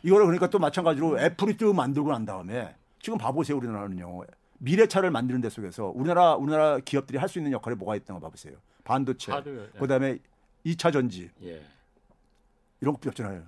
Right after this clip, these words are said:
Speaker 3: 하드웨어
Speaker 1: 엘지
Speaker 3: 쪽에.
Speaker 1: 에너지 솔루션,
Speaker 3: 예, 예.
Speaker 1: 삼성전자
Speaker 3: 예.
Speaker 1: 반도체, 메모리 반도체 이거잖아요.
Speaker 3: 예.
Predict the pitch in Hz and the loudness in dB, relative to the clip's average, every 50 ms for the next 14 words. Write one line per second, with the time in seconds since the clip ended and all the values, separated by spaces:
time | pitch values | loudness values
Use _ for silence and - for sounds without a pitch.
0 | _ _ - - 151 - 147 135 110 104 131 147 151 131 160 135 110 113 117 120 | _ _ -14 -14 -12 -10 -8 -8 -6 -2 0 0 0 2 0 0 0 -2 -4 -6
1 | 113 - - 113 107 110 104 - 120 117 117 117 - 85 127 - - _ - - | -6 -6 -6 -4 -4 -6 -6 -6 -8 -8 -8 -14 -18 -20 -20 -20 -20 _ -10 -6
2 | 190 170 139 143 143 123 123 120 120 117 85 - 113 113 107 104 - - 110 95 | -4 -2 0 0 0 0 -2 -2 -2 -4 -4 -4 -6 -6 -6 -8 -8 -10 -8 -4
3 | 113 127 139 139 131 127 117 104 101 - - 156 156 175 131 131 104 87 85 80 | -2 0 0 2 0 0 -2 -2 -8 -8 -4 -2 0 0 0 -2 -4 -6 -12 -14
4 | 76 76 73 90 80 76 | -16 -18 -18 -18 -18 -18